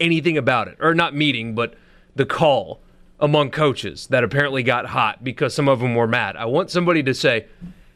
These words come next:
"Hey, Coach, so there was a report that a call between the fourteen of you about scheduling was pretty contentious.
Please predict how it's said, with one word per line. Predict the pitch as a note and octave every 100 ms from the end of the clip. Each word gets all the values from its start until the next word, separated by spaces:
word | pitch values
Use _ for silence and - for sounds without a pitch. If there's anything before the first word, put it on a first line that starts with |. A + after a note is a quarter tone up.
| _
"Hey, | -
Coach, | - C#3+ A2+ -
so | D#3 C3+
there | C#3+
was | D3+ C3
a |
report | B2+ G#2 D#3+ D#3 -
that | C3 A#2
a |
call | A2 D3 D3 C#3
between | A#2+ - B2+ B2 A#2 A2
the | A2
fourteen | C3+ C3 B2 D3 C3+
of | A2+
you | A#2 A#2
about | A#2 A2+
scheduling | - D3 B2 A#2 A2+ A2
was | A2 -
pretty | - C3 A2
contentious. | A#2 G2+ C3+ A#2 - A2 -